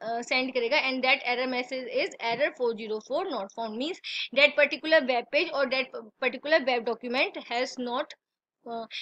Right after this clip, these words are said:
the server has not found that particular web document। ठीक है, सर्वर को वो पर्टिकुलर वेब डॉक्यूमेंट नहीं मिला है।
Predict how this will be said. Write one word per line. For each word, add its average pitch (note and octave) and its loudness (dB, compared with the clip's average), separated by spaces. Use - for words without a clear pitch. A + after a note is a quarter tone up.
the B3 2
server C4+ 4
has D4 4
not D4 2
found C4+ 2
that B3 2
particular C4+ 2
web A3+ 2
document। F#3+ -10
ठीक C4 -4
है, A4 0
सर्वर C4+ 0
को C#4+ -6
वो D4 -2
पर्टिकुलर C#4 0
वेब A#3 0
डॉक्यूमेंट C4 -4
नहीं C4+ 0
मिला F#3+ -2
है। D#3+ -12